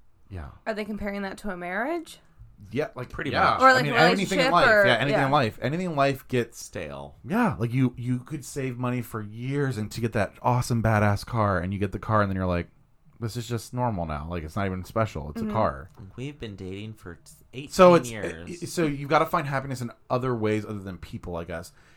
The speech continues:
Speaker 1: I think
Speaker 2: Right.
Speaker 1: that everybody has, like, a journey mate. So you're, like, kinda like, of course you love them, and of course you wanna be with them, and,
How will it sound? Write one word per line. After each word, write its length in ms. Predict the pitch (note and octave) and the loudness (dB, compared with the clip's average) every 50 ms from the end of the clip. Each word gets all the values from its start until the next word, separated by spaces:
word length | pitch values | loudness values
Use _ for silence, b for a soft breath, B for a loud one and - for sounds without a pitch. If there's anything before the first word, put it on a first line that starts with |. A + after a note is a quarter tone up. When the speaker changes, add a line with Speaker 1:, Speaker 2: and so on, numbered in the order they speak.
| b b b _ _ _ _ _ _ - | b b b _ _ _ _ _ _ 0
Speaker 1:
I 120 | A#2+ C3 | 0 0
think 200 | B2+ - D#3+ D#3+ | 0 0 -2 0
Speaker 2:
Right. 80 | A3+ G#3+ | 2 4
Speaker 1:
that 100 | C3+ B2 | 4 4
everybody 260 | C3 C3 C3+ C#3 C3+ | 2 2 2 0 2
has, 160 | B2+ B2 A2+ | 2 0 0
like, 80 | A2+ G2+ | -2 -4
a 60 | G#2+ | -6
journey 340 | G#2 F2+ G#2 F#2+ F#2 G2+ G#2+ | -6 -4 -4 -2 -2 -2 -2
mate. 360 | A#2 A#2+ B2 C3 C#3+ D3 - _ _ - - | -2 -2 -2 -2 -4 -8 -10 _ _ -20 -16
So 140 | - - C3 | -10 -6 -2
you're, 100 | A#2 A2 | 0 0
like, 120 | G#2+ G#2+ - - | 0 0 -2 -4
kinda 200 | B2+ B2 A#2+ A2+ | -4 -2 -2 0
like, 360 | A2+ A2 G#2 G2+ F#2+ - - - - - _ _ _ _ _ - | 0 0 0 -2 -4 -8 -20 -20 -20 -20 _ _ _ _ _ -14
of 160 | - C#3+ - - | -14 -12 -12 -12
course 480 | - - - F3 F3+ F3+ F3+ - - | -12 -10 -6 -4 -4 -4 -4 -6 -10
you 100 | C3+ B2 | -10 -6
love 220 | A2 A2 G#2 F#2 F#2 | -4 -4 -4 -4 -6
them, 140 | G2 F#2+ | -10 -8
and 80 | G2 G2 | -8 -10
of 100 | F#2 F2 | -12 -12
course 300 | - - D3 C#3 C3 C3+ | -8 -6 -4 -4 -6 -6
you 60 | - C3 | -8 -6
wanna 120 | C3 A#2 | -6 -4
be 60 | G#2+ A2 | -4 -4
with 160 | G#2+ G2 - | -6 -4 -4
them, 140 | G#2 G2 G2 | -4 -4 -4
and, 160 | F#2 F#2+ F#2 | -4 -6 -8